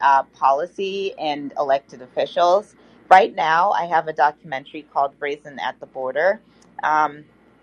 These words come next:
I was filming pre-pandemic. Uh, I have received a grant from the New York Women's Foundation, which is the largest foundation in the country that,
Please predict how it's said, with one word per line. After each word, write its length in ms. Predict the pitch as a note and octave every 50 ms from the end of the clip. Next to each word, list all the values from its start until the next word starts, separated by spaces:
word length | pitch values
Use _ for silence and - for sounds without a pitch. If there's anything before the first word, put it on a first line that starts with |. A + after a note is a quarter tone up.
| _ _ _ _ _ -
I 120 | E3+ D#3
was 180 | C#3+ D3+ - -
filming 380 | - G3+ G#3 G#3+ A3 G#3+ G#3+
pre-pandemic. 880 | - - G3+ F#3+ F#3+ - A3+ G3 F#3+ F#3+ G3 F#3+ F#3+ G3 F#3+ G3 - _ - _ _ _ _ _ _ _ - -
Uh, 200 | F3 D#3+ D#3+ - -
I 340 | A#2+ D3+ D#3+ F3 E3+ E3 E3+ F3+
have 220 | D#3 D3+ D#3 D3+ D3+ D#3
received 640 | D#3 D#3 - _ E3+ E3 E3 E3 D#3 D3+ - - - -
a 340 | - D3+ D3+ D#3 D3 C#3
grant 420 | - - E3 D#3 D3 D#3 D#3 - -
from 140 | F3 D#3 D3+
the 100 | D3+ D3+
New 100 | D#3 D3
York 220 | C#3+ C#3+ C#3+ -
Women's 360 | - D3+ C#3+ D3 C#3 C#3 - -
Foundation, 760 | C#3+ C3 C3 C3+ C3 C#3 C#3+ C#3+ - D3 C#3 C#3 C#3 C#3+ C#3+ -
which 240 | - D3 D3 - D3
is 220 | C#3+ C3+ - - -
the 220 | - C3+ C3 B2+ B2+ - - - -
largest 420 | C#3 C3 C3 C3 C3 C3 - - - - - - - - - -
foundation 400 | C#3+ D3 D3 D3 D3 - D#3+ C#3
in 160 | C3 C3 B2+
the 60 | B2
country 520 | - G#3+ G3 F#3 F#3+ - G3 F3 F3 F3 E3+
that, 340 | - C#3+ C3+ C3+ C3 -